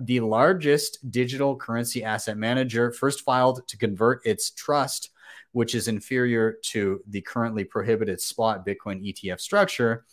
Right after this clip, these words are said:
in April twenty twenty-one. Since then, the S E C has approved the first futures-backed Bitcoin funds, but all applications for spot product continue to be delayed or, in some cases, denied.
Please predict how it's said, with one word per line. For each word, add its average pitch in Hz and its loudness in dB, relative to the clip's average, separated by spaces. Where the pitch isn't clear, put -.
in 123 -2
April 143 2
twenty 113 -2
twenty-one. 107 0
Since - -4
then, 120 2
the 107 0
S 107 -2
E 107 -6
C 127 -2
has 107 -2
approved 110 -4
the 104 -6
first - -2
futures-backed 170 -2
Bitcoin 95 -6
funds, 92 -4
but 110 4
all 147 6
applications 185 0
for - -6
spot 135 2
product 98 2
continue 139 -4
to 151 -2
be 104 -2
delayed 98 -2
or, 120 8
in 107 -4
some 95 -10
cases, 92 -8
denied. 90 -6